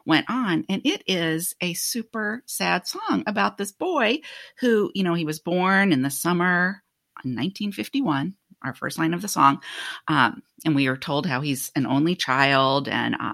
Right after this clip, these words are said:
then he talks about in the summer of fifty-three, his mother brought him a sister, and he ran down the hall and he cried 'cause how could his parents have lied? They told him, or they said he was an only son. He thought he was the only one.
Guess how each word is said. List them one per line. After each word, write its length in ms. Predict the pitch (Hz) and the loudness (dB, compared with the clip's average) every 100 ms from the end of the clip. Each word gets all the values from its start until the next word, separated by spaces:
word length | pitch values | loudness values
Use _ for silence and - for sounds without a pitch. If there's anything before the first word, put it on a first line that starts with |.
| - | -6
then 280 | 143 160 180 | 0 2 2
he 120 | - | -2
talks 320 | 185 131 - | -2 -2 -4
about 280 | 147 139 139 | -4 -2 0
in 80 | 156 | 0
the 100 | 143 | 0
summer 480 | - 185 208 233 - | -2 -2 0 -2 -4
of 100 | 175 | -6
fifty-three, 760 | - 196 - 196 208 196 160 180 _ _ | -6 -10 -8 -8 -6 -4 -4 -6 _ _
his 140 | 202 196 | -4 0
mother 260 | 175 190 | 2 2
brought 280 | 202 170 175 | 2 2 4
him 100 | 226 | 4
a 60 | 269 | 2
sister, 580 | 180 - - 156 254 _ _ - - - - - | -2 -2 2 2 2 _ _ -20 -20 -20 -12 0
and 400 | 175 165 156 156 | 4 6 6 4
he 140 | 185 175 | -2 0
ran 240 | 160 175 | 2 2
down 180 | 196 202 | 0 -2
the 60 | 202 | -4
hall 240 | 190 170 | -2 -2
and 100 | 165 | -2
he 60 | 156 | -6
cried 500 | - 190 180 151 156 | -6 -4 0 -2 -4
'cause 160 | - 160 | -14 -14
how 180 | 185 175 | -12 -12
could 200 | - 170 | -12 -12
his 140 | - | -12
parents 440 | - 175 156 147 - | -8 -4 -4 -4 -6
have 200 | 160 165 | -10 -4
lied? 540 | 190 233 143 139 - _ _ _ _ _ _ _ 165 | -2 0 -2 -2 -8 _ _ _ _ _ _ _ -8
They 100 | 151 | -8
told 340 | - 185 190 | -4 -2 0
him, 240 | 196 185 - | 0 0 0
or 160 | 147 - | -2 -2
they 100 | 127 | -4
said 320 | - 208 202 | 2 6 6
he 140 | 208 175 | 4 0
was 180 | 160 147 | 0 0
an 140 | 156 | -2
only 340 | 202 202 180 | -2 -2 -4
son. 440 | - - 123 214 240 | -4 -4 -2 -2 -4
He 120 | - | -8
thought 300 | - 92 - | -4 -2 -2
he 80 | - | -4
was 180 | - - | -8 -8
the 140 | - - | -10 -8
only 320 | - - - | -6 -8 -8
one. 260 | - 240 | -6 -8